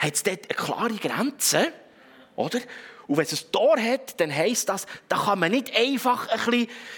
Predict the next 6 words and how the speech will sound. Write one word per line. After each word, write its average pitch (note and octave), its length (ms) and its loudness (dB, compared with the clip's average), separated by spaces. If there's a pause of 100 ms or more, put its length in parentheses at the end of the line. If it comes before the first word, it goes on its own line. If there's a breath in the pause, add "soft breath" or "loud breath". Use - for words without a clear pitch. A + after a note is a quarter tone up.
hin B3 200 2
und A3 160 4
her A#3 120 2
lauern, D#3+ 500 2 (260 loud breath)
sondern D4 520 2 (960 loud breath)
das, - 300 -2